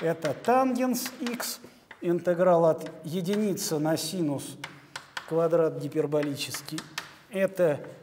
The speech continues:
есть минус котангенс гиперболический.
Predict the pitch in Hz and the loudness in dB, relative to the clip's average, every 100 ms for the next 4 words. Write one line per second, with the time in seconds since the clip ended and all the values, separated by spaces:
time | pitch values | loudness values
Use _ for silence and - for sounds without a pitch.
0 | - 156 151 170 - 185 202 202 165 - | -12 -6 -4 -2 -4 -2 0 2 0 0
1 | - 151 - 277 269 240 247 - - - | 0 2 6 6 6 2 -2 -4 -10 -14
2 | - - - - - - - _ _ _ | -16 -16 -14 -14 -14 -20 -20 _ _ _
3 | _ _ - 160 190 185 190 185 190 190 | _ _ -12 -6 -2 4 4 4 0 -4
4 | - - 185 151 | -6 -4 -4 -4